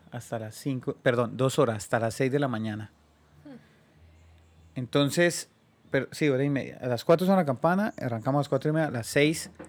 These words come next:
Speaker 1: suena otra vez la campana a desayunar. Todo en silencio. A las seis, a las siete suena la campana otra vez, eh, a reposar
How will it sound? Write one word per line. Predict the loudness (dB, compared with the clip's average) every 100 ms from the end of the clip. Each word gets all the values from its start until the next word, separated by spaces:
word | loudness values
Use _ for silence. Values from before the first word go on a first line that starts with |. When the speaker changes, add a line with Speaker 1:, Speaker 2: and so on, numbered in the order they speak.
| -20
Speaker 1:
suena | -2 4 6 6
otra | 8 6
vez | 8
la | 6
campana | 4 6 6 4 0 -2
a | -2
desayunar. | -2 -2 -4 -2 -2 -4 -8 _ _ -20 -20 -20 -20 -20 -20 -20 -20 -20 -20 _ _ -20 -20 -20 -20 _ _ _ -20 _ _ _ _ _ _ _
Todo | 6 8 8
en | 6
silencio. | 4 4 2 -2 -12 -14 _
A | -10 -6
las | -6 -4
seis, | 4 6 6 4 0 -8 -12 _ _ _ _ -6
a | -4
las | -4 -4
siete | 0 4 4 2 -4 -8 _ -10
suena | -4 0 0
la | 0
campana | -2 0 2 2
otra | 2 2 2
vez, | 2 -2 -8 -18 _ _ _ _ _ _ _ _ _
eh, | -4 0 2 2 0 -2 -4 -8 -14 _ _ _ _ _ _ _
a | 0 2 2 0
reposar | 0 -2 -6 2 4 4 2